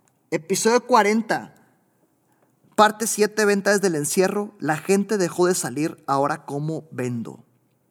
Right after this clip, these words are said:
Este fue un webinar que tuve en pandemia. Eh, eh, la gente dejó de salir, ¿ahora cómo vendo? Y en este webinar te mencionaba los nueve mandamientos de la venta en redes sociales. Los nueve mandamientos que tienes que seguir para vender a través de redes sociales.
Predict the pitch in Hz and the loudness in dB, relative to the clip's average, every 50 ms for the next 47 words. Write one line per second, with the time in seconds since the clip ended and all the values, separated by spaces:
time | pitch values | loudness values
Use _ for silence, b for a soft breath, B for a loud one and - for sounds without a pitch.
0 | _ _ b b b b b b - 175 - 220 202 214 220 220 208 202 196 208 | _ _ b b b b b b -6 -2 0 0 0 2 2 4 4 4 4 4
1 | 214 208 202 196 - 156 - 165 160 180 185 185 - 156 135 131 135 135 139 151 | 4 2 2 0 -2 -2 0 0 0 0 0 0 -2 -2 -2 -2 -4 -4 -4 -4
2 | 160 165 170 170 _ _ _ _ _ _ _ _ _ _ _ _ _ _ _ _ | -6 -8 -10 -16 _ _ _ _ _ _ _ _ _ _ _ _ _ _ _ _
3 | _ _ _ _ b b b b b b b b b - 135 135 120 127 143 139 | _ _ _ _ b b b b b b b b b -4 -4 -4 -2 -2 -4 -4
4 | - - - - - 147 147 147 151 165 160 175 - 196 185 170 160 160 151 160 | -4 -6 -12 -14 -8 -4 -4 -2 0 0 0 0 2 2 2 2 2 2 2 2
5 | 156 - 151 135 135 151 151 156 156 165 160 170 160 139 131 135 135 156 147 151 | 2 0 -2 0 0 0 0 0 0 -2 -2 -2 -2 -2 -2 -4 -4 -4 -4 -4
6 | 156 185 196 - - 233 208 220 214 180 156 139 127 120 123 139 b b b b | -2 -2 -2 0 0 0 2 2 2 2 0 -2 -4 -8 -10 -14 b b b b
7 | b b b b 170 165 175 175 175 175 175 165 156 160 165 185 196 185 175 165 | b b b b 0 0 2 0 0 0 0 0 0 2 2 2 2 2 0 -2
8 | 156 170 175 190 196 196 202 185 170 160 160 165 160 170 170 180 170 180 160 143 | -2 -2 0 0 2 2 0 0 -2 -2 -4 -4 -6 -4 -4 -2 0 0 0 0
9 | 135 139 143 160 156 175 175 160 - 143 139 139 - 170 - - 254 262 196 - | 0 -2 -2 -2 -2 -2 -2 -2 0 0 -2 -2 -2 -4 -4 -2 -4 -4 -4 -6
10 | - - - - - _ _ _ b b b b b b b b b b b b | -6 -6 -6 -8 -10 _ _ _ b b b b b b b b b b b b
11 | b b b b 160 175 190 175 165 185 196 214 226 233 220 196 190 180 185 190 | b b b b 2 4 4 4 4 4 2 4 4 2 2 2 0 0 0 -2
12 | 190 190 196 - - 196 - 185 190 202 - - 220 - 214 180 196 202 - 220 | -2 -2 -4 -6 -6 -4 -2 0 -2 -2 -2 -2 -4 -4 -4 -4 -4 -4 -2 -2
13 | 208 196 180 180 175 180 247 269 277 214 - 175 165 165 165 180 185 165 147 151 | 0 0 0 2 2 2 2 0 0 0 0 2 2 2 2 2 0 0 0 -2
14 | 147 151 151 202 208 196 147 - - - - - | -2 -4 -4 -4 -4 -4 -4 -8 -8 -10 -10 -10